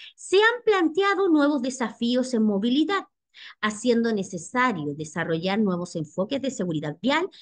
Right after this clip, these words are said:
para evitar las pérdidas de vidas y reducir las lesiones, lesiones graves en accidentes.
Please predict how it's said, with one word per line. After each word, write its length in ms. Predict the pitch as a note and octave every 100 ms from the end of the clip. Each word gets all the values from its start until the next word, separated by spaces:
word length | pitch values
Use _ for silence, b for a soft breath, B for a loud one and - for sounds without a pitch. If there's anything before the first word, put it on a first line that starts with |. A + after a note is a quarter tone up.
| B B
para 140 | A4+ A4+
evitar 360 | F4 - A#3+
las 120 | C4 - _ _ _ _ -
pérdidas 480 | A3 G#3 F#3+ F3+
de 140 | F3+ D#3
vidas 540 | E3+ C4 C#4+ F4 - -
y 80 | A4 A4
reducir 380 | F#4+ D4 - A#3
las 160 | A3
lesiones, 560 | F#3+ E3+ E3+ E3+ F3+ -
lesiones 680 | - G3 G3 - C#4 D4+ D4
graves 540 | F#3+ F3 F3 G3 A3 -
en 160 | B3+ C4
accidentes. 800 | C4 - C4+ - _ _ -